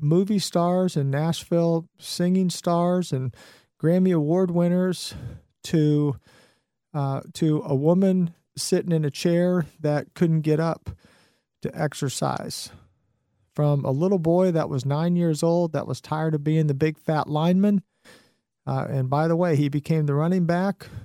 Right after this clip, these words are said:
uh, you know, to, uh, two ninety-four-year-olds. So there's, there's people that, uh, you just had poor health from the inside that struggled with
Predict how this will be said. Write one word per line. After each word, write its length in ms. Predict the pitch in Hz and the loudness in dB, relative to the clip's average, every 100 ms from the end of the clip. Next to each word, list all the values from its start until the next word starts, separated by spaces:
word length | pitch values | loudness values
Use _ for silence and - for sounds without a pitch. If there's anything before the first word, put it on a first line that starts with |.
| - _ _ _ _ _ _ _ _ - | -18 _ _ _ _ _ _ _ _ -8
uh, 180 | 131 131 | -6 -4
you 180 | - 151 | -2 0
know, 200 | 147 143 | 0 -2
to, 540 | - 165 160 160 156 139 _ | 0 2 2 2 0 -6 _
uh, 300 | 180 139 135 - - | -6 -4 -4 -8 -4
two 200 | 202 190 | 0 2
ninety-four-year-olds. 1300 | 180 180 165 151 175 170 165 135 135 - - - - _ _ - _ _ _ _ _ _ _ _ - | 2 2 2 -2 0 0 0 0 -2 -4 -8 -18 -20 _ _ -20 _ _ _ _ _ _ _ _ -10
So 380 | - 143 139 - | -4 -2 -2 -2
there's, 500 | 151 160 151 - - _ _ _ _ _ | 0 2 2 -2 -14 _ _ _ _ _
there's 260 | 156 185 - | 2 2 0
people 380 | 208 196 196 180 | 0 2 2 2
that, 300 | 175 170 - _ | 2 0 -4 _
uh, 260 | 185 156 151 | -6 -4 -4
you 140 | 170 | -4
just 320 | 151 170 190 - | -2 0 0 2
had 240 | 185 160 | 0 0
poor 400 | - 180 175 175 | 2 4 2 0
health 560 | - - 208 180 - - | -10 -2 2 2 -2 -14
from 240 | - 165 160 | -4 0 2
the 180 | 151 185 | 0 0
inside 600 | 185 180 160 143 - - - _ _ _ | 0 0 -2 -4 -6 -10 -20 _ _ _
that 160 | 139 - | -6 -6
struggled 520 | - 175 170 160 143 | 0 2 2 0 0
with 400 | 147 151 - | 0 0 -2